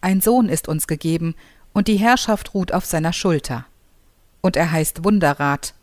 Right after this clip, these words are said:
Gottheld, Ewigvater, Friedefürst, auf dass seine Herrschaft groß werde und des Friedens kein Ende.“ Warum stellt uns die Bibel ein neugeborenes Kind als Heilsbringer,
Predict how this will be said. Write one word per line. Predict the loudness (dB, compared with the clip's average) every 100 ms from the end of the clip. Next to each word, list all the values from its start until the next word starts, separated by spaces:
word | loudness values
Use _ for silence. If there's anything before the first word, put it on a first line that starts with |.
| _
Gottheld, | 0 0 0 -4 -2 -4 -12 _ _ 2
Ewigvater, | 4 2 -4 -2 -2 0 -2 -4 -6 _ _
Friedefürst, | -4 0 0 -2 -6 -8 -6 -8 -10 _ _ _ _ _
auf | -2 0
dass | 0 2
seine | 0 0
Herrschaft | 2 0 0 -4 -4
groß | -2 -2 0 0
werde | 0 0 -4 -6 _ -4
und | 0
des | 0 -2
Friedens | -6 -6 -4 -4 -4
kein | -2 -2 -2
Ende.“ | -4 -4 -8 -14 -20 _ _ _ _ _ _ _ _ _ _ _ _ _ _ _ _ _ _ _ _ _ -20 -20 -20 -20 _ _
Warum | 2 4 4 2
stellt | 2 2 2
uns | 2 0
die | -2
Bibel | -4 -2 2 2
ein | 2 0
neugeborenes | 0 0 0 0 0 0 -2 -2
Kind | 0 0 0 -2
als | -4 -2
Heilsbringer, | -2 -2 -2 -2 -2 0